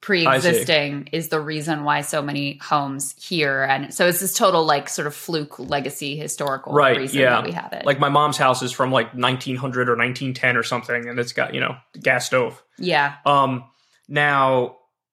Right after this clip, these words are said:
Speaker 1: they also, they say, I read one article that mentioned cancer as well, that there's a link between the gas stoves and cancer.
Speaker 2: Yeah.
Speaker 1: And so this is what came out, right? And there were some, like,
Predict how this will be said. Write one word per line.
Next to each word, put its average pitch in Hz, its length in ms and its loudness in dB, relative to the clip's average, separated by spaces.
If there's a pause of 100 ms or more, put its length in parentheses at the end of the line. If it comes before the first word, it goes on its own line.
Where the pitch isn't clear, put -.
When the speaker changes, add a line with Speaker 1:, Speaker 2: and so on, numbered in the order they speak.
(180)
Speaker 1:
they 156 160 0
also, 240 380 4
they 190 140 2
say, 151 320 4
I 139 120 4
read 160 220 2
one 156 120 2
article 147 300 2
that 139 80 0
mentioned 135 340 -4
cancer 151 420 0
as 120 100 -4
well, 123 360 0 (240)
that 135 100 -2
there's 139 160 0
a 127 60 0
link 131 220 0
between 127 360 -4
the 123 60 -2
gas 120 280 2
stoves 120 380 2
and 120 240 -4
cancer. 139 420 0 (360)
Speaker 2:
Yeah. 165 380 -6 (260)
Speaker 1:
And 165 120 4
so 151 380 4 (480)
this 208 180 2
is 254 140 2
what 214 300 2
came 175 240 -2
out, 131 240 0 (100)
right? 135 400 0
And 139 340 0 (300)
there 160 120 4
were 160 100 4
some, 160 220 2
like, 147 360 2